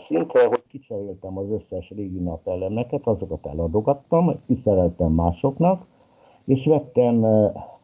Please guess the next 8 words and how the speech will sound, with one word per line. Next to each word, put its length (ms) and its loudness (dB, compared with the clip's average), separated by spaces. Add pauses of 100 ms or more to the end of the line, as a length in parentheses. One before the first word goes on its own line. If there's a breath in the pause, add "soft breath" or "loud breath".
(340)
tizenhat 600 2
darab, 440 2 (540)
tehát 240 -4
tizenhat 580 2
darab 380 2 (600 loud breath)
kétszázötven 920 2
wattos 580 -2
napelemet, 920 0